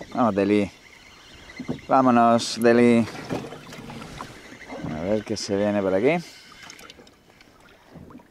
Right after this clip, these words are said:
Bueno, ni tan mal, otro más. Qué guapos.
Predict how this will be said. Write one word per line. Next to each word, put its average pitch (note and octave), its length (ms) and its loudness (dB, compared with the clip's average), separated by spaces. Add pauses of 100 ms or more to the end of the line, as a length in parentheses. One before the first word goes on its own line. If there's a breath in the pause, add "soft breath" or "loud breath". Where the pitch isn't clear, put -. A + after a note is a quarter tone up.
(140)
Bueno, F#2 1080 4 (320)
ni E2+ 180 -8
tan D#2 220 -6
mal, C3 320 4
otro B2+ 280 4
más. C#3 760 2
Qué A2+ 120 -2
guapos. D#2 440 -2